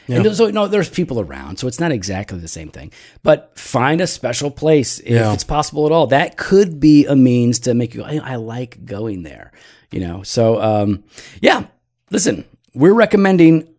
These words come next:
Speaker 2: Don Whitney's book, Spiritual Disciplines for the Christian Life. Go get that. We got a link for it in the show notes, so go over there and buy that book. By the way, if you buy that book through Amazon,
Speaker 1: Mm.
Speaker 2: they give us, like, a penny. So
Speaker 1: G-, g-, help us get a penny.
Speaker 2: if a million of you buy that book,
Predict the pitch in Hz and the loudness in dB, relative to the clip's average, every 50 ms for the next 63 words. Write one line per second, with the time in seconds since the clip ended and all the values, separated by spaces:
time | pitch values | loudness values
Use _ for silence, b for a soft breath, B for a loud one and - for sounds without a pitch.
0 | _ _ _ 127 120 160 151 156 160 156 151 147 127 120 160 156 - - - - | _ _ _ 0 2 4 6 6 4 4 4 2 2 2 2 2 2 0 -2 0
1 | 147 139 123 - 135 131 139 131 - - - 127 - - 135 127 - - 139 123 | 0 0 0 -2 -4 -4 -4 -4 -6 -6 -8 -8 -6 -6 -6 -6 -6 -4 -6 -4
2 | - - 113 120 127 123 104 - - 120 113 117 139 - - - 101 110 117 107 | -4 -4 -4 -2 -2 -2 -4 -4 -4 -6 -4 -2 -4 -2 -2 -4 -4 -4 -6 -6
3 | 101 98 110 104 - - 117 104 101 95 98 95 - 117 107 98 92 - - 98 | -4 -4 -4 -6 -4 -4 -4 -4 -2 -2 -4 -4 -4 -4 -4 -6 -6 -8 -8 -6
4 | 104 104 98 101 104 101 98 92 98 101 98 92 95 101 104 107 107 95 - 120 | -6 -4 -4 -4 -4 -4 -4 -4 -6 -6 -6 -6 -6 -4 -4 -4 -4 -4 -6 -6
5 | 120 - 233 262 233 208 147 - 120 - 185 233 233 175 - 147 - 107 - - | -6 -4 -2 0 0 0 0 -2 -2 -2 -4 -4 -4 -6 -8 -8 -8 -10 -8 -4
6 | 139 175 175 143 - - - - - - _ _ _ _ _ - 180 190 170 - | -4 -4 -2 -4 -6 -8 -14 -16 -18 -20 _ _ _ _ _ 0 2 2 2 2
7 | - 185 185 202 202 - - 120 98 - - 135 110 76 55 - _ _ b b | 2 0 0 0 0 0 -2 -4 -2 -2 -2 -2 -2 -6 -10 -16 _ _ b b
8 | b b b - - - - - 220 240 214 147 98 80 67 62 - 90 - - | b b b -2 0 2 4 4 6 6 6 6 6 4 0 -2 -8 -12 -14 -18
9 | _ - 127 117 117 131 127 117 139 143 135 180 180 185 165 139 160 143 120 - | _ -16 -14 -10 -10 -8 -6 -4 0 2 2 2 2 2 0 0 0 0 0 0
10 | 139 123 92 80 - - - 151 127 143 131 123 127 135 160 202 233 254 254 240 | -2 -2 -2 -4 -8 -6 -4 -2 0 2 4 4 4 6 6 6 6 6 6 4
11 | 214 180 165 - 127 113 117 117 110 101 90 123 127 127 120 120 104 95 87 - | 4 4 2 2 2 2 4 2 2 2 0 -2 -2 0 2 2 2 0 0 0
12 | 214 196 - | 0 0 0